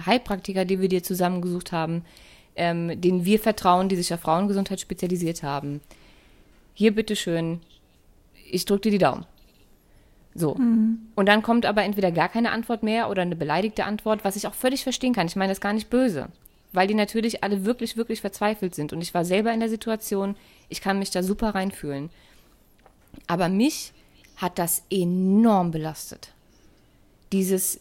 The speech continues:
Speaker 1: ich, ich bekomme dieses Vertrauen entgegengebracht und diese ganzen wirklich schlimm verzweifelten, leidenden Frauen sehen irgendwie Hoffnung in mir und ich kann nichts machen.
Speaker 2: Mhm.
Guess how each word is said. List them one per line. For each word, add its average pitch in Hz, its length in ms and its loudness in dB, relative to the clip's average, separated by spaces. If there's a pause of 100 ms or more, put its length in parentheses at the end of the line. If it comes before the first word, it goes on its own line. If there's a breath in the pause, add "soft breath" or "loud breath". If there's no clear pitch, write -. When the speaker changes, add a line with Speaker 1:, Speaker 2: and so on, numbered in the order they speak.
Speaker 1:
ich, - 280 -2
ich - 280 -4
bekomme 220 360 2
dieses 190 260 0
Vertrauen 196 560 0
entgegengebracht 233 920 2
und 190 140 -2
diese 190 220 0
ganzen 226 560 0 (440 soft breath)
wirklich 233 600 2
schlimm 240 460 2 (360)
verzweifelten, 214 1000 0
leidenden 214 520 2
Frauen 170 520 -2 (320 soft breath)
sehen 208 300 2
irgendwie 214 380 2
Hoffnung 226 420 -2
in 220 140 2
mir 240 240 2
und 202 120 -4
ich - 120 -6
kann 202 220 -2
nichts 202 300 -4
machen. 175 300 -4 (840 soft breath)
Speaker 2:
Mhm. 240 440 0